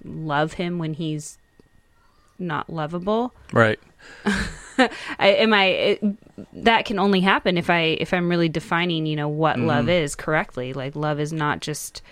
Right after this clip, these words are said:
Speaker 1: I mean, we talk about it's covenantal, right? It's, it's alive and active. It's not just a
Speaker 2: Yeah.
Speaker 1: contract.
Speaker 2: So let's, so, and we're gonna get out,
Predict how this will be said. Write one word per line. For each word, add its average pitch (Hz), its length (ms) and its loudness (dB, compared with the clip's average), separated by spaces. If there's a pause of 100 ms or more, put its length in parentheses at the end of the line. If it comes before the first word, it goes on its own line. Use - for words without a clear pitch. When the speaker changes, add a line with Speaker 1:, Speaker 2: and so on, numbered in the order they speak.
(340)
Speaker 1:
I - 40 -10
mean, 180 100 2
we 175 60 2
talk 165 200 0
about 151 180 2
it's 151 140 -6
covenantal, 156 640 -4
right? 147 180 -4
It's, - 280 -6
it's - 200 -16
alive 156 460 -2
and 151 80 -4
active. 170 280 -4
It's 143 200 -8
not 147 160 -6
just - 180 -10
a - 40 2
Speaker 2:
Yeah. 110 140 4
Speaker 1:
contract. 147 680 -8 (320)
Speaker 2:
So 151 140 2
let's, 156 280 2 (120)
so, 131 380 2
and 139 140 2
we're 143 120 4
gonna 123 160 4
get 127 160 2
out, 127 180 0